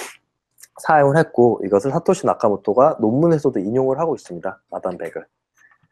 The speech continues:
네, 그래서 이게 가장 핵심 기능 중 하나다. 그래서 결국에 채굴자가 계속 돌리다가 이 숫자를 찾아요. 이 숫자를 찾으면은 무엇을 하느냐 보면은, 저번에,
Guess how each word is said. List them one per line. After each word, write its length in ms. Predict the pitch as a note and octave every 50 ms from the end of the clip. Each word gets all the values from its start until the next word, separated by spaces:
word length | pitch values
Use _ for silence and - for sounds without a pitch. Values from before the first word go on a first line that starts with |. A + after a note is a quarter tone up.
| _ _ _ _ _ _ _ _ _ _ _ _ _ _ _ _ _ _ _ _ -
네, 100 | - F#2+
그래서 220 | F2+ - F#2+ F2+ F#2+
이게 160 | F2+ F2 G2+
가장 220 | F2 - F2 F#2
핵심 280 | G#2+ C3+ - - D3+ C#3
기능 280 | - - F2 F2+ F2+ F2+
중 140 | F2+ G2 -
하나다. 460 | C3+ C#3+ B2+ G2+ - E2+ F2 F2 E2+ -
그래서 220 | A2+ A2 B2+ A2+ -
결국에 560 | - A#2 A2 B2+ C#3 D#3 E3+ E3 D#3+ D#3 - _ _ _ _
채굴자가 640 | - - G#3+ G#3+ A#3+ G#3+ G#3 F#3+ E3+ D#3+ C#3+ B2+ -
계속 320 | - D3 D3+ E3+ G3 F#3+
돌리다가 460 | - A#2 G#2+ A2 A2+ G#2+ A#2 A2 G#2+ -
이 120 | A2 B2
숫자를 420 | C3 - F3 - - F3 E3 D#3+ D3+
찾아요. 420 | - - F#3+ - - C#3 G2+ F2 -
이 100 | G#2+ B2
숫자를 400 | B2+ - F3 - F3+ E3+ E3 D#3
찾으면은 600 | - - F#3 E3 - E3+ D#3+ D3+ D3 D3 C#3 A#2
무엇을 420 | F#2+ G2+ G#2 A2+ C#3 D3 D3 D#3+ D3+
하느냐 520 | C#3+ A2+ F#2+ F2+ F#2 G2+ A#2 A#2+ G#2 - - _ -
보면은, 520 | - F2+ F2 F2+ F2+ A2 C#3+ E3+ F#3 F3+ _ _ _ _ _ _ _ _ _ _ _ _ _ _ _ _ _ _
저번에, 520 | - D3+ D3 D3 F3 F3 E3+ E3+ D#3+ C#3+